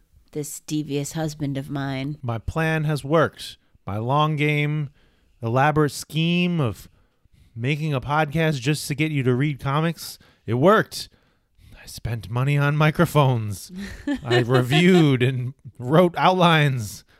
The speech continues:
Speaker 1: And here we are.
Speaker 2: It was all worth it.
Speaker 1: And don't worry, we're not going anywhere.
Speaker 2: Don't worry.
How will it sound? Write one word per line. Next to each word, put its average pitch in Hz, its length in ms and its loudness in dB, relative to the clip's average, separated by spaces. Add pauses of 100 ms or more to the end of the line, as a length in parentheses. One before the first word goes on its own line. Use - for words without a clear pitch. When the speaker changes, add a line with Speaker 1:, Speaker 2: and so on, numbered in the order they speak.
(720)
Speaker 1:
And 196 100 -14
here 220 200 -8
we 254 120 -8
are. 302 200 -4
Speaker 2:
It 107 100 -4
was 113 160 -4
all 127 220 0
worth 131 280 0
it. 117 200 -2 (360)
Speaker 1:
And 180 140 -4
don't 233 180 0
worry, 190 440 0 (240)
we're 302 120 0
not 170 200 0
going 165 240 -2
anywhere. 156 440 -6
Speaker 2:
Don't 104 280 -4
worry. 80 420 -2